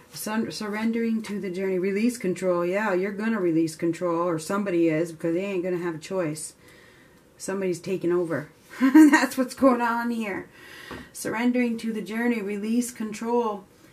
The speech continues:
It's time to let go. All is well. The Creator is at your side. You don't have to do it alone. Your life is guided.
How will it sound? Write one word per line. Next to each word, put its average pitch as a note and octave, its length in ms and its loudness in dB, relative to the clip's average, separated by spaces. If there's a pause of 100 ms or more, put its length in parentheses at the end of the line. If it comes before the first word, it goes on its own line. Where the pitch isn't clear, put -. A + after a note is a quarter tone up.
(120)
It's - 180 -8
time A3+ 300 6
to A3+ 100 -2
let A3 240 -2
go. A3 340 2 (1080)
All G3 220 -2
is A3 180 -4
well. G#3+ 380 -2 (420)
The G3+ 120 -2
Creator A3+ 540 0
is G#3 140 -4
at G#3+ 220 -2
your G3+ 100 -4
side. G#3+ 420 -4
You G3+ 80 -6
don't G#3 420 -2
have A3 320 -6
to G3+ 60 -8
do G#3 200 -4
it G#3 60 -2
alone. G3 500 -4 (360)
Your G3+ 180 0
life G#3 380 -2
is G#3 260 -4
guided. G3 500 -2